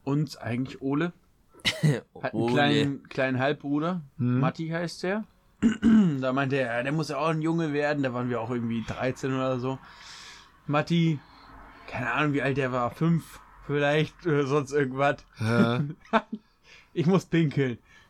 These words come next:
Speaker 1: meinte Ole so zu ihm, „Ja, komm, wir gehen mal zum Stromzaun.“ Ein richtiger Junge muss gegen Stromzaun gepisst haben, ne?
Speaker 3: <laughs> Oh,
Speaker 1: Hat er,
Speaker 3: Alter.
Speaker 1: hat er, der Stromzaun war, äh, Pferde, Pferdezaun, ne? Also die untere Litze hing ein bisschen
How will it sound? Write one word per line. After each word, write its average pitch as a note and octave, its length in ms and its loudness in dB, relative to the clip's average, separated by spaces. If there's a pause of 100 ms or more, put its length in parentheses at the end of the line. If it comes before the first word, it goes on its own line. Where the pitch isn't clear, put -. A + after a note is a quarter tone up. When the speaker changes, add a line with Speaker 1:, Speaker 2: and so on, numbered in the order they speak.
Speaker 1:
meinte D#3 300 0
Ole E3+ 240 2
so D3+ 80 -8
zu D#3+ 180 -4
ihm, D#3+ 180 -2
„Ja, G3+ 200 -4
komm, C4 360 -4
wir F#3+ 140 -2
gehen A3+ 160 2
mal A3 120 0
zum G3+ 100 -12
Stromzaun.“ G#3+ 800 -2
Ein F3 60 -8
richtiger E3+ 400 -2
Junge F3+ 280 2
muss D#3 280 -4
gegen D#3 200 -2
Stromzaun B2+ 520 -4
gepisst A#2 400 -8
haben, G#2 300 -4
ne? C#3 180 0
Speaker 3:
<laughs> - 0 -
Oh, F3 300 -2
Speaker 1:
Hat C#3 260 2
er, C#3 160 6
Speaker 3:
Alter. C3+ 500 4 (180)
Speaker 1:
hat F#3+ 220 -2
er, G3+ 200 2 (380)
der C#3+ 80 0
Stromzaun E3+ 580 2
war, C#3+ 160 0 (340)
äh, C#3 400 4
Pferde, B2+ 440 0 (580)
Pferdezaun, A#2 680 -2
ne? F3+ 220 -2
Also C#3+ 320 -2 (300)
die D#3 80 -4
untere F3 280 4
Litze F3 320 2
hing E3 240 4
ein - 20 -2
bisschen D3 500 0